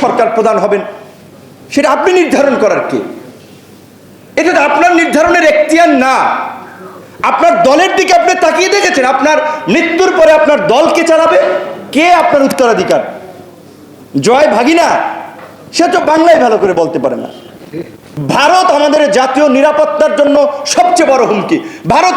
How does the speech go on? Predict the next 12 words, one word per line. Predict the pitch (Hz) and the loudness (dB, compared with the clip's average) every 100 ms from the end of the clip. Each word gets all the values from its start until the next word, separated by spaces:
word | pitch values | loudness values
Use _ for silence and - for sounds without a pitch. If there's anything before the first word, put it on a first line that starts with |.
| 330 | 0
এই | 330 | 0
দেশের | - 302 269 | 2 2 2
মানুষের | 277 269 - | 0 0 0
সবচেয়ে | 254 247 214 | -2 0 0
বড় | 226 208 | 0 0
শত্রু। | 247 - 208 - - - - 294 | -2 -2 -2 -2 -6 -10 0 2
এইটা | 359 359 370 | 2 2 2
যদি | 359 370 320 | 2 0 2
মনে | 320 339 | 2 2
প্রাণে | 311 311 320 330 285 | 2 2 2 2 2
এই | 285 285 | 2 0
দেশের | 285 | 2